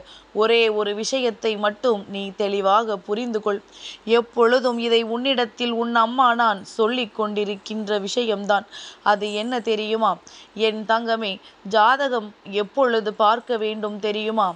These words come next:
ஒரு காரியத்தை தொடங்குவதற்கு முன்பாக, ஒரு விஷயத்தை செய்ய வேண்டும் என்று நினைத்தவுடன் நீ அப்பொழுது அதற்கான தீர்வினை பார்த்து விட வேண்டும். மாறாக எந்த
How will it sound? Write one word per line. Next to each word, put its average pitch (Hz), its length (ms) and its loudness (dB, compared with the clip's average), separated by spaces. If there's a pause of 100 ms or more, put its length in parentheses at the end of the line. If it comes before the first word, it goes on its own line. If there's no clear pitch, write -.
(460)
ஒரு 240 280 2
காரியத்தை 262 720 2 (220)
தொடங்குவதற்கு 226 960 -2 (140)
முன்பாக, 196 640 0 (720)
ஒரு 240 260 4
விஷயத்தை 254 680 2 (180)
செய்ய 254 420 0
வேண்டும் 240 500 0
என்று 220 380 -2
நினைத்தவுடன் 208 800 -2 (800)
நீ 240 120 -2 (100)
அப்பொழுது 262 640 2 (220)
அதற்கான 214 720 2
தீர்வினை 233 520 -6 (100)
பார்த்து 226 440 0
விட 208 260 -2
வேண்டும். 208 340 -6 (420)
மாறாக 196 680 2 (540)
எந்த 254 260 0